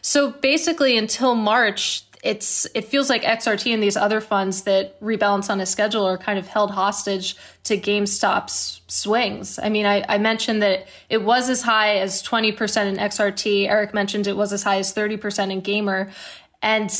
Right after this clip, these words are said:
now in X R T, it's down to six percent, which is still a very sizable weighting when you consider that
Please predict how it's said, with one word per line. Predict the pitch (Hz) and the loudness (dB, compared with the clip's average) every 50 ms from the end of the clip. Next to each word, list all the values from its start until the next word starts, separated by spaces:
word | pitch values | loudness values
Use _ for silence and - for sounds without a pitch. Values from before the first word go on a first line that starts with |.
| - - - | -6 -4 -2
now | 226 220 220 247 269 262 | 0 2 2 2 2 2
in | 240 - 220 226 | 2 2 0 0
X | - 226 233 - | 0 -2 0 0
R | 240 214 202 | 0 0 0
T, | 202 - - 269 277 269 269 226 | 0 -2 0 2 2 2 2 2
it's | 202 - - - | 2 0 -2 0
down | - 220 208 214 208 | 2 2 2 2 0
to | 202 - 196 | -2 -4 -4
six | 190 - - 247 247 247 - | -4 -2 -2 -2 -2 -2 -4
percent, | - 247 214 208 - 226 208 196 180 | -2 -2 -2 0 0 2 2 2 0
which | 208 220 - - | -2 -4 -4 -4
is | 233 233 | -4 -2
still | - - - 359 415 427 370 247 208 | -4 -2 0 2 4 4 4 4 4
a | 202 | 2
very | 185 185 208 220 233 247 254 254 233 214 202 | 0 0 2 2 2 2 2 2 0 0 -2
sizable | - - - - 220 202 202 214 226 220 214 196 208 196 185 185 | -2 -2 0 2 2 2 2 2 0 -2 -2 -2 -2 -2 0 0
weighting | 196 196 214 - 208 180 - 196 196 | 0 0 2 2 0 -2 -2 -2 0
when | 202 202 | 0 2
you | 202 202 | 2 0
consider | 196 208 208 - - 226 202 214 208 | 0 -2 -2 -2 0 0 0 0 2
that | 196 202 202 190 - | 2 2 2 2 0